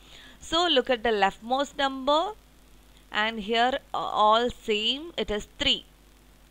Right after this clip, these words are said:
And look at the second leftmost number,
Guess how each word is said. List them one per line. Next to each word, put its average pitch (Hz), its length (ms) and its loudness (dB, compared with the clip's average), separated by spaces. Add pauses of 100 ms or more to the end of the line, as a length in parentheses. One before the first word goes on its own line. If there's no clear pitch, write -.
(180)
And 214 240 -2
look 208 160 -6
at 208 140 -6
the 226 240 2
second 277 800 -4
leftmost 220 640 -2
number, 226 440 -4